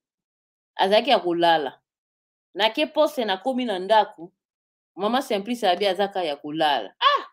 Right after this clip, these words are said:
Bon, oyebi pe elika mosusu ekwei na réseaux sociaux, omona ngo pe mwa lolenge. Bi grâce a Kimi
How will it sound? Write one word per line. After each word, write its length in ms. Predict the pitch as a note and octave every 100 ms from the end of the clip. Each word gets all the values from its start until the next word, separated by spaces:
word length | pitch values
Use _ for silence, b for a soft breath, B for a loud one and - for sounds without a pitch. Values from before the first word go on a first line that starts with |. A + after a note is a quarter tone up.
| _ _ _ _ _ _ _
Bon, 160 | D#3 D#3 - F3+
oyebi 280 | G#3+ C#4+
pe 160 | C4 C4+
elika 360 | G#3 G3+ G3+ G#3
mosusu 180 | G3+ C4+
ekwei 240 | B3+ A#3
na 120 | G#3
réseaux 280 | F3+ F3+ A3
sociaux, 340 | A3 F#3 A3+
omona 220 | G#3 B3+ A3
ngo 120 | A3+
pe 80 | B3
mwa 180 | A#3 G#3+
lolenge. 640 | F3 G3+ B4 A4+ F4+ - _ _ _ E3+
Bi 120 | E3+
grâce 320 | A3 E4 F4
a 100 | F#3
Kimi 560 | - - A#4+ A4+ G#4